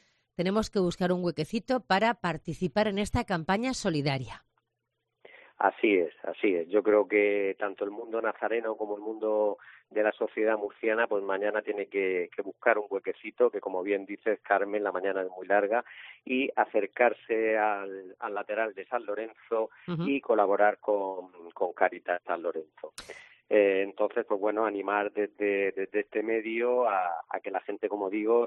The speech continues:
Speaker 2: se acerque, colabore y esté un ratito con nosotros.
Speaker 1: Pues sí.
Speaker 2: Carmen.
Speaker 1: Es importante, Ignacio, porque claro, cuando hablamos de recogida de alimentos, yo creo que siempre es importante puntualizar un poquito, ¿no?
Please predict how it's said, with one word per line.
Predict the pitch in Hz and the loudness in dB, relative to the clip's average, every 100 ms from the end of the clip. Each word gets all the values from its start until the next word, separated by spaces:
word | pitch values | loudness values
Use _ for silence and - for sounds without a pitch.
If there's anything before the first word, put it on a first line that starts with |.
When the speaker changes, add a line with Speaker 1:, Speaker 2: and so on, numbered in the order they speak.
| - | 0
Speaker 2:
se | 95 | -2
acerque, | 90 - 113 113 - 117 117 117 | -2 0 0 0 -6 0 0 0
colabore | 101 87 87 110 113 117 117 120 - | -2 0 2 2 0 0 0 -2 -4
y | 120 98 92 92 | -12 -12 -8 -8
esté | 90 101 | -4 -4
un | 92 | -2
ratito | 92 98 92 | -4 -2 -2
con | 95 98 | 0 -2
nosotros. | - 165 - 80 - - | 2 2 0 -10 -10 -4
Speaker 1:
Pues | 160 147 | -2 2
sí. | 147 | 2
Speaker 2:
Carmen. | 135 85 - - - 175 | 2 -2 -12 -20 -8 -4
Speaker 1:
Es | 190 | 0
importante, | 294 285 247 254 254 | 0 -2 0 0 0
Ignacio, | 214 208 240 220 196 | -2 0 -2 0 0
porque | 180 175 | 0 -2
claro, | 165 214 196 | 0 2 2
cuando | 165 156 156 | 0 0 0
hablamos | 180 220 220 | 0 0 0
de | 240 | 0
recogida | 208 180 190 208 196 | 0 -2 0 2 2
de | 170 | 2
alimentos, | 165 170 202 196 180 160 | 0 2 0 0 0 2
yo | 180 | 2
creo | 185 190 | 2 -2
que | 185 | -2
siempre | 190 175 | -2 -2
es | 190 | -2
importante | 190 165 - 175 180 180 | -2 -4 -2 -2 0 0
puntualizar | 185 160 147 151 165 | -2 0 0 2 0
un | 202 175 | 0 -2
poquito, | 156 165 160 120 127 | -4 -2 -4 -4 -2
¿no? | 214 | -2